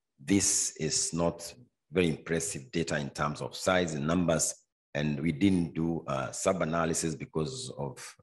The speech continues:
uh, the amount of data. But again, this is still works in progress, and we shall be reporting to you our observations. But the message is, uh, we are still having our patients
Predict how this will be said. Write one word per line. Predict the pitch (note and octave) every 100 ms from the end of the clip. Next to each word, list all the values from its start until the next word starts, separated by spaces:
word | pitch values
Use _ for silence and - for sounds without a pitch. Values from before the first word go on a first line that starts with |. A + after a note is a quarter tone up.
| -
uh, | A#1+ A1 _ -
the |
amount | B1 D#2+ D#2
of | D2 A#1+
data. | E2+ E2
But | D#2+ E2
again, | E2+ F#2 E2 D#2 - - _ _
this | E2
is | C#2+
still | - D#2
works | C2+ C#2 -
in | A#1+
progress, | - G2+ F2+ F#2+ -
and | D#2 D2
we |
shall | D2 C#2+
be | C#2+
reporting | C#2+ - D2 - D2
to | - D2
you | C#2+ C#2 - _ _ _ _
our | C#2+ C#2
observations. | C2+ C#2 C2 C2 - - - -
But | E2
the | F2+
message | B2 - C#3 D#2+
is, | C#2+ D#2+ - - _ _ _ -
uh, | D2+ D2+
we |
are | D2+
still | - - F#2+
having | G2 F#2+ F#2+
our | F2 E2
patients | F2+ F2 F2 F2 E2+ - - -